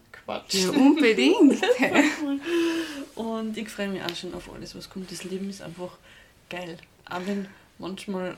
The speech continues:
Speaker 1: wirklich alles dagegen spricht.
Speaker 2: Ja.
Speaker 1: Und du wirklich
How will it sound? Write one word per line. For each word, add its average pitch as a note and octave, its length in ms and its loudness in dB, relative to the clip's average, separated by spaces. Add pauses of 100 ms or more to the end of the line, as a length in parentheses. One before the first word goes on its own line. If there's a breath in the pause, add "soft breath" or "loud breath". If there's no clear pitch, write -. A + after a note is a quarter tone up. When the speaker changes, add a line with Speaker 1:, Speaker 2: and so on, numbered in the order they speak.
(120)
Speaker 1:
wirklich F#3+ 540 -8
alles G#3+ 260 -6
dagegen F3 340 -8
spricht. - 280 -16 (180)
Speaker 2:
Ja. D4 240 0 (420 loud breath)
Speaker 1:
Und G#3 260 -8
du F#3+ 100 -10
wirklich G#3+ 540 -8